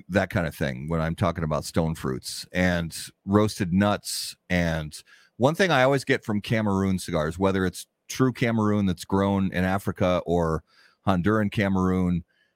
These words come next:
I get this note that always reminds me of cola, like, like Coca-Cola. And it's been true since, since the beginning. Uh, but there's also this spiciness, this,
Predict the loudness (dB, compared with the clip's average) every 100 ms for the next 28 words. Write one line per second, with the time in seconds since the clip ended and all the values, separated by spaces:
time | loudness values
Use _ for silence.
0 | _ -2 0 0 0 0 0 -2 -4 -2
1 | 2 2 2 -2 -6 -2 -2 0 2 4
2 | 2 -2 -2 0 0 -2 -2 -2 -2 -4
3 | -12 -4 0 0 -2 -4 -2 -2 -4 -8
4 | -4 -4 0 -2 0 -4 -2 -2 -2 -8
5 | _ _ _ _ -4 -2 -2 -2 -2 0
6 | -2 0 2 2 0 -2 -2 -2 -8 -4
7 | -2 -2 -2 -2 0 0 0 -6 -14 _
8 | _ _ _ _ 0 2 2 0 0 2
9 | 2 2 2 2 2 -2 -2 0 0 0
10 | 0 0 -2 -8 -14 -20 _ _ _ _
11 | -2 -2 -2